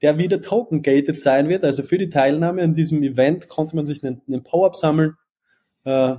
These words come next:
wie wir später am Apefest auch noch einen bekommen haben. Und mit diesem wird's irgendeinen coolen, äh, Drop geben, ja.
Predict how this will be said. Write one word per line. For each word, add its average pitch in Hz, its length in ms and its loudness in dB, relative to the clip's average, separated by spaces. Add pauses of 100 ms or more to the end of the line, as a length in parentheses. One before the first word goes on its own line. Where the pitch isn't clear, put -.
(140)
wie 143 160 2
wir 135 80 4
später 135 400 2
am 127 80 0
Apefest 139 400 -4
auch 156 160 2
noch 165 140 -2
einen 147 180 2
bekommen 139 400 -2
haben. 135 200 -8 (800)
Und 135 120 -10
mit 160 220 2
diesem 196 500 -2
wird's 185 280 0
irgendeinen 185 640 0
coolen, 196 420 -2
äh, 190 160 -2
Drop - 320 0
geben, 127 200 2
ja. 143 260 -2